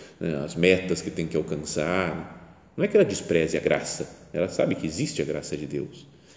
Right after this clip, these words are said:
mas vê a graça talvez como uma ajudazinha exterior, quase como um empurrãozinho de Deus, vai lá, tô com você, faz isso daí. Como, sei lá, noventa e oito por cento sou eu que tenho que fazer, tenho que trabalhar, mas Deus dá esses dois por cento de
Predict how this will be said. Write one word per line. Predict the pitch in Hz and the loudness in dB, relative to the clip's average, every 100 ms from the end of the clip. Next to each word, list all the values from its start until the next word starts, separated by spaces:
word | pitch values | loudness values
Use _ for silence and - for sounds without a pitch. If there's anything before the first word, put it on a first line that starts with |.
| - - - _ - | -20 -20 -20 _ -6
mas | 117 113 | -2 -2
vê | 117 180 127 | 2 4 6
a | |
graça | 107 117 123 - - | 6 2 2 -6 -6
talvez | 127 117 143 - | -4 0 -2 -2
como | - 156 151 127 - - - - _ _ _ _ _ - - - - _ | -2 0 0 -2 -6 -16 -20 -20 _ _ _ _ _ -20 -20 -20 -20 _
uma | 156 147 | -4 -2
ajudazinha | 120 113 170 160 120 107 151 | -2 0 2 6 6 6 2
exterior, | 139 - 135 123 101 87 82 - - - - - _ - | 2 4 6 10 10 8 4 -6 -12 -16 -20 -20 _ -2
quase | 214 208 | 0 0
como | 214 190 | 0 2
um | 180 | 2
empurrãozinho | 175 175 160 143 110 156 110 | 2 2 2 2 2 2 2
de | |
Deus, | 90 92 87 - | 4 4 4 2
vai | - 127 | 2 4
lá, | 104 87 - | 4 0 -2
tô | 127 | 0
com | 123 117 | 0 0
você, | 110 - 95 | 0 2 0
faz | 85 - 123 104 | 0 0 2 2
isso | 92 92 | 0 2
daí. | 82 80 80 - - - - _ _ _ _ _ _ _ _ _ _ _ _ | 2 2 -2 -14 -18 -20 -20 _ _ _ _ _ _ _ _ _ _ _ _
Como, | 202 | -6
sei | 196 196 | -2 0
lá, | 101 | 2
noventa | 92 107 107 | 2 4 6
e | |
oito | 107 107 | 6 6
por | 120 | 2
cento | 113 135 - | 2 -2 2
sou | 101 | 8
eu | 104 98 | 8 8
que | 104 | 4
tenho | 101 107 | 2 2
que | - | 4
fazer, | 131 120 170 | 4 6 4
tenho | 117 | 4
que | |
trabalhar, | 117 127 147 220 | 4 6 4 4
mas | 196 | 0
Deus | 131 156 147 | 4 4 4
dá | |
esses | - 120 | 2 2
dois | 110 120 | 4 4
por | 127 | 4
cento | 117 113 147 170 | 2 4 2 2
de | 156 | 2